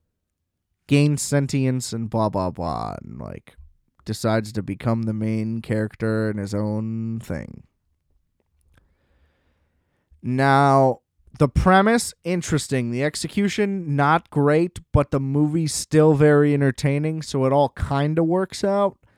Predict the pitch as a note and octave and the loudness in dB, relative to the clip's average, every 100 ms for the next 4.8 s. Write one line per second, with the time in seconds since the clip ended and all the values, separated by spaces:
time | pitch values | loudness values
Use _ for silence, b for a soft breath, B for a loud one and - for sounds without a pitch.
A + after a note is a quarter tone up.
0 | _ _ _ _ _ _ _ A#2+ A#2+ B2 | _ _ _ _ _ _ _ 2 4 6
1 | C3+ - D#3+ - D#3+ - - - A#3 C#4 | 4 2 0 0 -2 -2 -6 -2 -2 -4
2 | - E3+ C3 B2 A2+ A#2 G#2 - A2+ G#2 | 0 4 4 2 0 -2 -4 -6 -4 -4
3 | G2+ G2+ G2+ F#2+ - F#2 F2 D#2+ - - | -2 -4 -4 -6 -8 -8 -8 -10 -14 -6
4 | C#3+ F3 E3 D3 A#2+ D#2+ - - | 2 6 6 4 0 -6 -10 -20